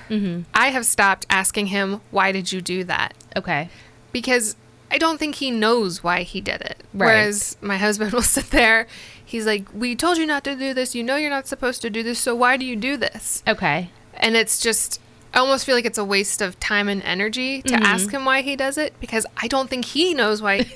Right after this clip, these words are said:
Speaker 2: he did it, because he
Speaker 1: <laughs> Yeah.
Speaker 2: wanted to do
Speaker 1: I
Speaker 2: it,
Speaker 1: don't
Speaker 2: and it was
Speaker 1: know.
Speaker 2: there. Like,
Speaker 1: I saw red, and that's <laughs>
Speaker 2: it, it's just,
Speaker 1: Yeah.
Speaker 2: that's it. Like, he doesn't think beyond the consequences.
Speaker 1: Okay.
Speaker 2: So he does, I, I think that kinda comes with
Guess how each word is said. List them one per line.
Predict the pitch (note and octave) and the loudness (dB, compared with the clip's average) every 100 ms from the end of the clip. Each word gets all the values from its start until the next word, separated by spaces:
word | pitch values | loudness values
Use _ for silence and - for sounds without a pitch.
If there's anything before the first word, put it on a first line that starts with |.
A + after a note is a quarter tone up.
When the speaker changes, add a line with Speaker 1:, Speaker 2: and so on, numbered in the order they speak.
| - - | -4 0
Speaker 2:
he | C4 | 0
did | G3+ C4+ | 4 4
it, | C#4 | 4
because | A#3 C4+ F3+ | 2 2 2
he | C#4+ | 0
Speaker 1:
<laughs> | |
Yeah. | B3 | 4
Speaker 2:
wanted | A#3 C4 C4 | 4 4 -2
to | B3+ | 0
do | C#4+ F4+ | 4 4
Speaker 1:
I | C4 | 4
Speaker 2:
it, | |
Speaker 1:
don't | A#3+ A3 | 4 2
Speaker 2:
and | A#3 | 4
it | G4+ | 4
was | A4 | 4
Speaker 1:
know. | B3 | 4
Speaker 2:
there. | D4 - - | 2 2 0
Like, | G#3+ G#3 G3+ F#3+ | 0 0 0 -2
Speaker 1:
I | |
saw | - - A3 B3 | -2 0 0 2
red, | G3 G3 E4+ F3+ | 2 2 2 2
and | F3+ F3 | 0 2
that's | G3 G#3 - | 2 0 -4
<laughs> | |
Speaker 2:
it, | A#3 A3+ - - | 0 0 2 2
it's | B3 B3+ - | 2 2 0
just, | B3 | 2
Speaker 1:
Yeah. | A3 D3+ - F3+ | 4 4 0 2
Speaker 2:
that's | A3 A3 G#3+ | 2 4 0
it. | - - | 0 -2
Like, | - G3+ | -4 -4
he | - A#3 | -2 0
doesn't | A#3 A3+ A3+ - | 2 2 0 -2
think | - B3 A#3+ - | 0 0 0 -6
beyond | A#3 G#3 G#3 G3+ G3 G3 G#3 - - - - - - - - | -4 0 0 0 0 -4 -8 -12 -20 -20 -20 -20 -20 -20 -2
the | G#3 G3 G3 - | 2 2 0 -2
consequences. | A3 G#3+ A3+ - B3+ C4 D4+ D#4 D#4 G#3+ | 0 2 0 -4 -4 -2 -2 -2 0 0
Speaker 1:
Okay. | G3 F#3 F3 F3+ - - - | 2 2 2 -2 -16 -20 -4
Speaker 2:
So | - A#3 A3 G#3+ | 0 2 2 0
he | - A3 | -2 0
does, | G#3+ - - | 0 -2 0
I, | G#3 - - - - | 0 0 -8 -20 -8
I | A3 | -2
think | A#3 A#3 | -2 4
that | A3 - - | 4 2 -4
kinda | A3 G3+ | -4 -4
comes | F#3+ G3 F#3 | -4 -4 -4
with | F#3 | -8